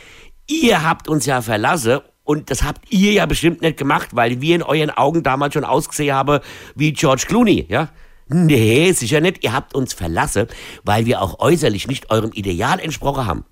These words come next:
So, und dann bekommst du nach Jahren oder Jahrzehnten diesen Spruch gedrückt: „Du siehst noch genauso aus.“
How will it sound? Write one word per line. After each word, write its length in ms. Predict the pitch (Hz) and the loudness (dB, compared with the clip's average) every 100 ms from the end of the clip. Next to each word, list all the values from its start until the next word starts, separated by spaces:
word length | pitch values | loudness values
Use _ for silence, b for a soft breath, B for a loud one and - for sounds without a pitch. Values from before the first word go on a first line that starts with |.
| _ | _
So, 220 | - 120 - B | 0 0 0 B
und 120 | - 139 | -4 0
dann 120 | 143 | 0
bekommst 380 | 135 - 302 - | 0 0 0 0
du 60 | |
nach 160 | 135 101 | -2 0
Jahren 320 | 104 123 175 | 0 0 0
oder 160 | 151 123 | -2 0
Jahrzehnten 560 | 107 - 143 143 - | -2 -2 -2 -2 -2
diesen 260 | 127 123 120 | -4 -6 -8
Spruch 280 | - 165 - | -2 -2 -2
gedrückt: 340 | 156 135 - B - | -2 -2 -2 B -4
„Du 140 | 123 | -2
siehst 340 | 120 170 208 - | 0 0 0 0
noch 220 | 202 - | 0 2
genauso 600 | 156 135 127 151 175 170 | 0 2 2 0 2 2
aus.“ 260 | 135 170 | 4 2